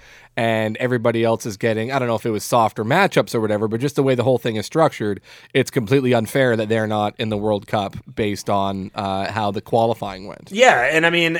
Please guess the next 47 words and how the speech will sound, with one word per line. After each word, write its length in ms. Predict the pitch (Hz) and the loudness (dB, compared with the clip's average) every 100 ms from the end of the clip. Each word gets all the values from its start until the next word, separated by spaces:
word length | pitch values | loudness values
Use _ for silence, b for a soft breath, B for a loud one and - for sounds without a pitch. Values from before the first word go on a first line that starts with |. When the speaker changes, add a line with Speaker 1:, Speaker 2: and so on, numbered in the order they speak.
| 185 | 2
Speaker 2:
look, 260 | 165 139 | 4 4
it's 120 | 139 - | 2 0
sour 360 | 180 160 139 | 6 6 6
grapes 360 | 120 127 113 - | 4 4 2 -2
when 160 | 113 | -4
you're 140 | 110 110 | -2 0
on 140 | 107 | 0
the 60 | 104 | 0
wrong 220 | 101 95 | -2 -2
end 140 | 98 | -6
of 80 | 87 | -8
it, 160 | 87 87 - | -12 -14 -8
right? 320 | 98 120 127 | -6 -4 -4
I 20 | |
mean, 200 | 117 117 110 | -4 -4 -6
Por- 180 | - 139 | -2 -2
Speaker 1:
Of 60 | |
course. 100 | - | -2
Speaker 2:
Portugal 340 | 135 131 117 110 | -2 -2 0 0
loves 400 | 104 113 101 - | 2 2 0 -10
the, 200 | 101 95 | -8 -8
the 120 | 95 | -6
way 160 | 95 95 | -8 -8
that 80 | 95 | -10
the 80 | |
qualifications 760 | 95 101 92 95 98 90 95 90 | -6 -6 -6 -10 -12 -12 -14 -12
went, 160 | 95 90 | -12 -6
right? 140 | 113 | -6
It's 160 | 131 120 | -6 -8
like, 180 | - | -4
"Yeah, 180 | 127 143 | 4 4
sure, 200 | 127 151 | 4 0
give 140 | 123 135 | 0 0
me 80 | 139 | 0
the 80 | |
one-game 380 | 131 135 131 120 | 2 2 0 0
playoff, 420 | 113 135 117 113 | 2 2 2 0
we'll 100 | 117 | -4
take 200 | 127 110 | -4 -6
it, 120 | 113 113 | -8 -8
we're 120 | 117 | -6
going 120 | 117 | -4
to 60 | 117 | -4
the 60 | |
World 240 | 110 104 98 | -4 -6 -8
Cup." 340 | 120 107 - | -10 -10 -14
So, 320 | - 104 98 | -12 -10 -12